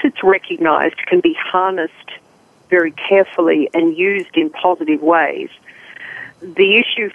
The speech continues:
for humanity is when people use their personal power and they know that they have power and they know how to channel it when they use it in negative ways, because that becomes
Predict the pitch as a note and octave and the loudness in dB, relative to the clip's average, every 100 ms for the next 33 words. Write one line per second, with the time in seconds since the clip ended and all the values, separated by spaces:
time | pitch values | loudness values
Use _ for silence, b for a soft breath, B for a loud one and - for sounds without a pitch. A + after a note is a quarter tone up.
0 | - G3 F3+ E3 - - F#3+ F3+ G3 G#3 | 0 2 4 2 -2 -8 0 0 0 -4
1 | D#3+ D#3 D#3 D#3 E3+ E3 D#3+ - G3 - | -4 -2 -2 0 0 2 -2 -2 -2 0
2 | D#3 E3 E3 D3+ D#3+ D3 - G3 G3 - | 0 2 0 0 0 0 0 0 0 -2
3 | D3+ C#3+ - D#3 C#3+ C#3 E3 D#3+ D#3+ D#3 | -4 -4 -2 0 2 0 -2 -2 -4 0
4 | F3 A3+ A#3 C3 D3+ D3 - D3 _ - | 2 2 2 -2 0 -2 -2 -8 _ -8
5 | D#3 A#2+ B2 D3+ - _ _ _ _ _ | -2 0 2 0 -2 _ _ _ _ _
6 | b b b b E3 D#3 D#3 E3+ E3+ E3+ | b b b b 2 4 6 6 6 2
7 | D#3+ D3 - - F#3+ D3+ D3 - E3+ D#3+ | -2 -4 -6 -6 -6 -4 -4 -2 2 4
8 | D#3 D#3 E3+ E3 D3+ C#3+ C#3+ D#3 - - | 2 2 0 2 0 0 0 -2 -2 -4
9 | D#3 C#3+ D#3+ D3 C3+ A#2 D#3+ - E3 F3+ | -4 -2 0 0 0 -4 -6 -2 -2 0
10 | E3+ - D#3+ - D#3+ | -4 -4 -6 0 0